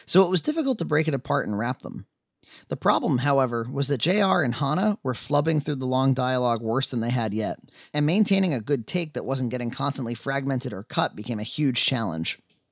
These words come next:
Additionally, there was some blocking I came up with for staging the four band members at the bar that Jeff especially questioned, and trying to justify things to one another wasted time. Among the flubs in the blocking,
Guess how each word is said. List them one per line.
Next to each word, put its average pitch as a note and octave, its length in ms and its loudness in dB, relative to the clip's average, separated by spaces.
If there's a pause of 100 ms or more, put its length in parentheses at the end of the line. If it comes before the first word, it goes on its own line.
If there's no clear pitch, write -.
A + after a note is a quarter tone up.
(540)
Additionally, F#3 460 2
there C#3+ 120 0
was D3+ 120 0
some D#3 100 0
blocking D#3+ 380 0
I B2 80 -4
came B2+ 200 -4
up B2 140 -6
with B2 160 -4
for A#2 100 -12
staging C3+ 380 -2
the A2+ 80 -2
four C3 220 -2
band B2+ 240 0
members A2+ 300 0
at G2+ 60 -4
the A2 80 -6
bar B2 260 0
that - 120 -4
Jeff A3+ 320 2
especially D3+ 540 0
questioned, D2 580 -2 (320)
and D#3 100 4
trying G#3+ 280 2
to F3+ 60 2
justify D3+ 460 0
things B2+ 280 0
to C#3 80 0
one B2 120 4
another A2+ 260 4
wasted A2+ 380 -2
time. G2+ 400 -2 (640)
Among A3 260 6
the B3 60 6
flubs E3+ 360 0
in D#3 60 0
the C3 100 0
blocking, A#2 500 -4